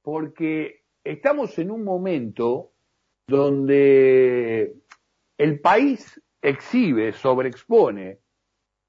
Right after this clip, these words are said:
producto, entre otras cosas, de esta actual pandemia, lo injusto que es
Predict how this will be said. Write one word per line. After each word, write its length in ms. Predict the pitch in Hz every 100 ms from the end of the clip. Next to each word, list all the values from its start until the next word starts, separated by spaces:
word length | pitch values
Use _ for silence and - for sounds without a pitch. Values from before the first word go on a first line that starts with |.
| _ _ _ _ _ _ _ _ _
producto, 540 | 127 156 240 233 143
entre 220 | 131 156
otras 220 | 175 151
cosas, 540 | - 202 196 151 - _
de 220 | _ 110 135
esta 180 | - 135
actual 1000 | 107 147 151 143 127 120 113 107 104
pandemia, 840 | - 113 120 104 82 80 95 117 147 _ _ _ _ _ _ _ _ _ _
lo 220 | 135 175
injusto 640 | 180 170 285 302 - - 101
que 260 | 90 85
es 280 | 78 _